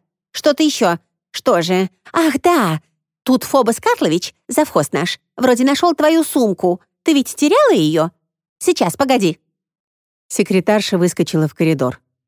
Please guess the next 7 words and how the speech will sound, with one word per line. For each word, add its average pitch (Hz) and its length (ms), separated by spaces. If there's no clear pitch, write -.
«Фобос 392 540
Карлович!» 523 1040
начала 170 380
она 156 200
звать 156 260
блеющим 160 560
голоском. 156 540